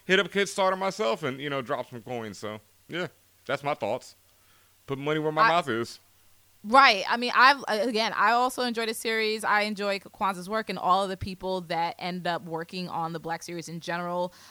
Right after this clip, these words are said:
Speaker 2: Um, th-, they're a very inclusive team, and as I already said, I'm already backing it, so I'm, I'm, I'm with it.
Speaker 1: Yeah, pretty much.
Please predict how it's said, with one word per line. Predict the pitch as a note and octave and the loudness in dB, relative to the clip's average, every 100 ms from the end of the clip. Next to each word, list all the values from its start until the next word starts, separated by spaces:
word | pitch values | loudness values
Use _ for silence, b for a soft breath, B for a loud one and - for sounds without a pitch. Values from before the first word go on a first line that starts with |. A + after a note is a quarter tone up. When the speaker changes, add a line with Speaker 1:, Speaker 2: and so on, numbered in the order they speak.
| B | B
Speaker 2:
Um, | - E3+ F3 E3+ B2 F#3 | 0 2 2 -2 -10 -14
th-, | F#3 | -6
they're | G3 F#3 | -2 0
a | |
very | G3 G#3+ | 0 0
inclusive | G#3 G3 - A3+ G3 F3+ | -2 -6 -8 -6 -8 -8
team, | A3+ G3+ B3+ F#4 - | -6 -6 -6 -10 -10
and | F#3+ F#3+ F#3 F#3 F3+ b b _ | -4 -2 -2 -4 -10 b b _
as | - G3 G3 | -6 -2 0
I | G3 | 0
already | F#3 F#3+ G3 | 0 -4 -6
said, | F#3+ C#4+ C4+ D3+ | -2 0 0 0
I'm | F#3+ A#3 | 0 0
already | A3 G#3 F#3+ | -2 -2 -4
backing | G#3+ F4 G#3 F3 | -2 -4 -4 -8
it, | F3+ | -8
so | - F#3 E3+ | -4 -2 -2
I'm, | D#3 F3+ G#3+ | -2 -2 -2
I'm, | F3+ A3+ G#3+ - | -4 -2 -4 -4
I'm | A3 | -6
with | B3 D#4+ | -4 -8
it. | - _ _ _ _ _ _ _ _ _ - G#2+ | -12 _ _ _ _ _ _ _ _ _ -20 -14
Speaker 1:
Yeah, | C3+ F#3 _ _ - | -14 -14 _ _ -12
pretty | A2 B2 | -8 -6
much. | D#3+ - - | -8 -10 -14